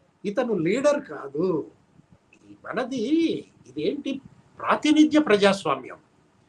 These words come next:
ఏది? మన చట్టం ఏంటంటే, మనది సార్వజనీన వయోజన ఓటు హక్కు కదా మనకిచ్చింది, ఆ? ఇప్పుడు ఇంతకుముందు ఇరవై ఒక్క ఏళ్ళు,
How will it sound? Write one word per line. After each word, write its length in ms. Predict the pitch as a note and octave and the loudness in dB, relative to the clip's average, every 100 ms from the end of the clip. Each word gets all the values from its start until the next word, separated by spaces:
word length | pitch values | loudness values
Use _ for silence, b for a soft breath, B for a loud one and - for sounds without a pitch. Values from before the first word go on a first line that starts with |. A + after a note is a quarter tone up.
| _ - _ _ - | _ -20 _ _ -4
ఏది? 440 | F3+ G3+ A3 A3 - - | 0 2 2 0 -6 -8
మన 120 | C#3+ | -8
చట్టం 540 | - D3+ D#3 D4+ E4 | -8 -8 -4 -2 0
ఏంటంటే, 840 | A#3 F#3+ E3 D#3 C3 C#3 D3 F3 D4+ D4+ b b _ | 0 -2 -4 -6 -8 -6 -2 -2 -4 -10 b b _
మనది 440 | D3+ F3+ E3 F3+ C4+ | -6 -4 -2 -4 -4
సార్వజనీన 960 | - C#3+ A#3 C#4 C#4+ A#3 B3+ D#4 D4+ | -4 0 2 4 4 4 4 4 4
వయోజన 560 | C#4+ A3+ C#4 D#4 D4+ C#4+ | 2 2 2 2 2 0
ఓటు 300 | B3 D4+ C4 | 2 2 0
హక్కు 260 | A#3 - F#3+ | -4 -6 -6
కదా 220 | E3 F#3 | -6 -6
మనకిచ్చింది, 1120 | F#3+ D#3+ E3 - A#3 G3 D#3 A3+ A3+ C3 - - | -8 -12 -14 -14 -14 -10 -8 -6 -8 -12 -12 -6
ఆ? 40 | |
ఇప్పుడు 1500 | B3 F4 _ _ _ _ _ _ _ _ _ _ _ C3 F#3+ | -4 -6 _ _ _ _ _ _ _ _ _ _ _ 0 2
ఇంతకుముందు 720 | B3+ D#3 A#2+ - G3+ G3 C4+ | 2 -2 -4 0 2 4 4
ఇరవై 300 | C4+ A#3 A3+ | 6 6 4
ఒక్క 200 | G#3+ G#3+ | 2 6
ఏళ్ళు, 460 | G#3 G3+ G3 F#3+ | 6 6 2 -4